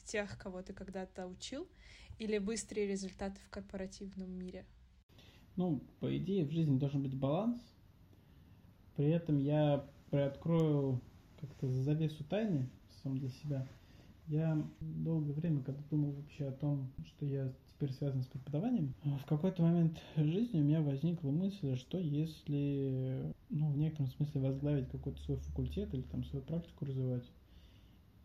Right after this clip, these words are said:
Speaker 2: И мне кажется, что какое-то мое целевое состояние, оно, ну, я его пока формулирую, но оно где-то в плоскости того, чтобы, наверное, быть, ну, там, не знаю, ректором университета, факультета. Вот тут я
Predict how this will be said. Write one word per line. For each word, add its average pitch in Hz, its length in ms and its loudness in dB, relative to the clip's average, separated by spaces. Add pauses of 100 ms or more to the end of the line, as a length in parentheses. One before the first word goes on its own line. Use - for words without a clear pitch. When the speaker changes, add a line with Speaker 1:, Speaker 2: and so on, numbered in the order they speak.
(120)
Speaker 2:
И 147 680 4
мне 156 200 0
кажется, 180 420 -2
что 156 480 -2
какое-то 151 400 -2
мое 151 240 4
целевое 156 380 0
состояние, 160 680 0
оно, 151 500 2
ну, 170 300 -2
я 147 160 4
его 151 140 4
пока 156 260 -2
формулирую, 170 540 0
но 139 120 2
оно 165 180 2
где-то 160 520 0 (420)
в - 40 -14
плоскости 160 520 -2
того, 147 300 0
чтобы, 143 380 -4
наверное, 139 400 2
быть, 139 500 -6 (520)
ну, 143 80 -6
там, 139 140 0
не 135 120 2
знаю, 123 440 4 (180)
ректором 131 760 0
университета, 135 640 -2
факультета. 139 500 -2
Вот 120 140 0
тут - 200 -8
я 123 180 0